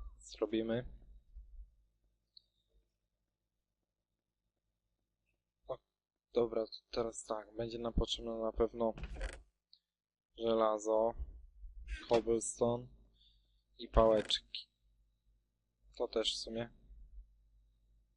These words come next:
Mm, cobblestone mam tu pod dostatkiem. Widzę, że głodny zaczynam się robić.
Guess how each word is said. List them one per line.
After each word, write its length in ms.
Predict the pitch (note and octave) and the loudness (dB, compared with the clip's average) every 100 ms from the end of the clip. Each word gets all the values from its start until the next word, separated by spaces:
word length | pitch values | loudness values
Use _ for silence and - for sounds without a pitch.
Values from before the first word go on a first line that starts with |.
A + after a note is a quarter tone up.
| _ _ _ _ _ - C6+ - - - _ _ _ _ _ _ - | _ _ _ _ _ -20 -18 -12 -14 -14 _ _ _ _ _ _ -4
Mm, 960 | B2+ A#2+ A#2 A#2 A2+ A2+ A2+ A2+ A2+ - | -2 0 0 0 -2 -4 -6 -8 -10 2
cobblestone 580 | A#2+ A#2+ A2+ - A#2 A#2 | 4 4 0 0 -2 0
mam 220 | A2+ G#2+ G#2 - - - - - - _ _ _ _ _ - | 0 -2 -6 -12 -12 -12 -14 -20 -20 _ _ _ _ _ -14
tu 100 | B2 | -4
pod 280 | - A2 | -2 -2
dostatkiem. 800 | - A2 - A2 - - A#2 A#2 - - - - - - - - - - - - - - - _ _ _ _ _ _ _ _ _ _ _ _ _ _ _ _ _ _ _ _ _ - - | -2 -4 2 2 2 -6 -6 -6 -10 -12 -14 -18 -16 -14 -10 -10 -10 -16 -18 -18 -14 -14 -14 _ _ _ _ _ _ _ _ _ _ _ _ _ _ _ _ _ _ _ _ _ -16 -8
Widzę, 340 | B2 G#2+ A2+ | -6 -4 -2
że 160 | G#2 A2 | 0 4
głodny 320 | A#2 A#2 A2+ | 6 6 4
zaczynam 420 | G#2+ G#2+ - G#2+ | 2 0 -4 -4
się 180 | - A2 | -2 0
robić. 460 | G#2+ G#2 A2+ - | 0 2 0 -2